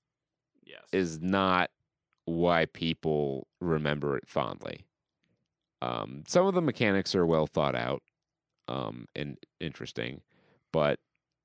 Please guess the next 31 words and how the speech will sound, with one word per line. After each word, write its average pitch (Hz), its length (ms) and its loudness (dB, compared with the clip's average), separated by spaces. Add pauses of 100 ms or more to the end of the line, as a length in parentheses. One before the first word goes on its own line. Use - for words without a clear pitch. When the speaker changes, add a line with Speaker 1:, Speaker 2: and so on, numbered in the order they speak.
(140)
Speaker 2:
combat, 82 500 2
Speaker 1:
Mm-hmm. - 100 -6
Speaker 2:
which - 160 -4
there 78 200 2
is 73 240 -2 (180)
a 71 100 2
lot 73 280 0
of, - 320 -8 (960)
is 73 560 -2 (1000)
not 110 200 2
a 98 40 4
great 87 180 2
<laughs> - 20 -2
experience. - 840 -10 (1300)
But 98 540 4 (220)
the 107 140 0
thing 131 400 0
that 98 340 4
makes 98 480 0
Speaker 1:
Pretty 110 180 -8
mediocre. 87 220 4
Speaker 2:
Bloodlines 76 720 -2 (500)
and 80 180 0
a 85 60 2
lot 165 260 4
of 113 80 0
im-, 98 160 -4
immersive 82 440 -2
sims, 69 640 -4 (380)
quite - 260 -2
frankly, 65 580 -4